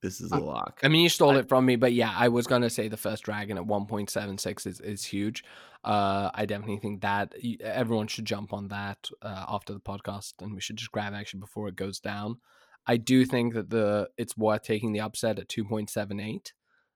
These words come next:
Speaker 2: Um,
Speaker 1: Hundred percent.
Speaker 2: otherwise,
Speaker 1: Th-,
Speaker 2: those
Speaker 1: there's
Speaker 2: are,
Speaker 1: good
Speaker 2: those are
Speaker 1: value
Speaker 2: the
Speaker 1: there.
Speaker 2: ones. Going first tower, I think, is actually a bit of a back and forth between the two. Um, yeah, they're the top two. One's at seventy-eight percent, one's at seventy percent for the main event.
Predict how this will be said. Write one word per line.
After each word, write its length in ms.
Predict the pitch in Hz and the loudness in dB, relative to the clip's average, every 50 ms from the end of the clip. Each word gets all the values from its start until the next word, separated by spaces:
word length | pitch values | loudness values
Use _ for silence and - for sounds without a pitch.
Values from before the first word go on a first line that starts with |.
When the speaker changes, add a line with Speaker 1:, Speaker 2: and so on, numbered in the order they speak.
| _ - | _ -6
Speaker 2:
Um, 760 | 110 110 107 104 104 101 101 101 98 101 101 92 87 - _ _ _ _ _ _ _ _ _ _ _ - - - - _ _ - | -2 0 0 2 2 2 0 0 -2 -2 -4 -4 -6 -10 _ _ _ _ _ _ _ _ _ _ _ -20 -20 -20 -20 _ _ 2
Speaker 1:
Hundred 220 | 123 120 131 123 | 2 4 4 4
percent. 100 | 120 120 | 6 6
Speaker 2:
otherwise, 320 | 113 110 107 104 92 - - _ | 6 6 4 2 0 -4 -10 _
Speaker 1:
Th-, 120 | 90 87 113 - 110 110 - | -18 -18 -16 -14 -12 -8 -2
Speaker 2:
those 240 | 123 117 117 107 110 | 0 0 2 2 0
Speaker 1:
there's 120 | 117 - | 0 0
Speaker 2:
are, 20 | |
Speaker 1:
good 120 | 120 113 107 | 2 4 4
Speaker 2:
those 180 | 123 120 120 123 | 4 4 4 2
are 40 | 117 | 0
Speaker 1:
value 120 | 107 104 | 0 0
Speaker 2:
the 80 | 101 - | -2 -2
Speaker 1:
there. 100 | 104 104 | -2 -2
Speaker 2:
ones. 420 | 104 101 104 104 104 - - - _ _ _ _ _ _ _ _ - - 165 151 | -2 -4 -4 -6 -8 -10 -14 -18 _ _ _ _ _ _ _ _ -18 -14 -8 0
Going 320 | 127 156 156 170 190 202 | 4 6 6 6 6 4
first 320 | - - 175 151 143 - - | 4 4 4 4 4 2 -4
tower, 460 | - 117 110 117 123 139 147 151 - | -4 0 4 6 6 6 6 6 4
I 140 | - 123 117 | 2 -2 -4
think, 200 | - 123 113 - | -2 -4 -6 -4
is 120 | 135 113 120 | -4 -2 -2
actually 340 | 107 110 110 - - 117 | -2 -2 -2 -2 -2 -2
a 60 | 110 104 | -2 -2
bit 160 | 107 113 101 | -2 -2 -4
of 120 | 104 101 | -4 -6
a 60 | 101 | -6
back 300 | 95 - 101 98 98 - | -4 -4 -4 -4 -4 -8
and 120 | 113 98 - | -10 -10 -8
forth 300 | - 107 104 110 - - | -6 -6 -6 -6 -6 -10
between 320 | 123 120 - 127 123 131 | -12 -8 -6 -6 -4 -4
the 80 | 127 131 | -6 -6
two. 260 | - - 143 151 156 _ _ _ _ _ _ - | -4 -4 -4 -4 -6 _ _ _ _ _ _ -8
Um, 600 | - 110 110 110 107 107 107 104 104 104 107 - - | -4 -2 0 2 2 2 2 0 0 -2 -6 -6 -4
yeah, 240 | 131 120 104 98 104 | -2 -2 0 -2 -2
they're 180 | 110 110 110 | -2 -2 -2
the 100 | 110 117 | -2 -2
top 340 | 113 - 127 123 110 - - | -4 -2 0 0 0 -2 -2
two. 340 | - - 120 110 107 113 113 - | -8 -4 -4 -4 -4 -6 -8 -10
One's 280 | 110 110 107 104 - | -8 -8 -8 -8 -8
at 80 | 104 - | -10 -8
seventy-eight 480 | - 110 104 101 104 104 101 104 101 - | -8 -8 -8 -8 -8 -8 -8 -8 -8 -10
percent, 380 | 113 - - 104 104 104 104 | -10 -8 -6 -6 -6 -6 -6
one's 220 | 104 101 98 98 - | -6 -6 -6 -6 -10
at 80 | 90 - | -12 -10
seventy 340 | - 98 95 101 104 107 | -10 -8 -8 -8 -8 -10
percent 360 | - 113 - - 110 107 107 - | -10 -10 -8 -6 -6 -6 -6 -6
for 60 | 110 | -8
the 80 | 110 | -6
main 220 | 110 107 110 107 110 | -4 -2 -2 -2 -2
event. 320 | 107 120 117 120 120 - | -2 0 -2 -2 -2 -6